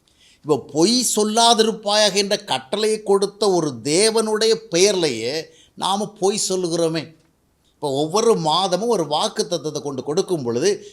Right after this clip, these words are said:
எந்த ஒரு ஊழியக்காரருக்கும் தெரியும், இது நாம வேதாகமத்திலிருந்து தேடி கண்டுபிடிச்சு எடுத்த ஒரு வ-, வசனம். இதுல ஆசீர்வாதமான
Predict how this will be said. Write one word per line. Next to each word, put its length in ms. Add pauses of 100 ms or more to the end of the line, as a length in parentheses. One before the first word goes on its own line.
(140)
எந்த 560
ஒரு 180
ஊழியக்காரருக்கும் 840
தெரியும், 600 (180)
இது 240
நாம 600 (100)
வேதாகமத்திலிருந்து 1300
தேடி 540
கண்டுபிடிச்சு 540
எடுத்த 360
ஒரு 140
வ-, 280
வசனம். 420 (640)
இதுல 640
ஆசீர்வாதமான 1120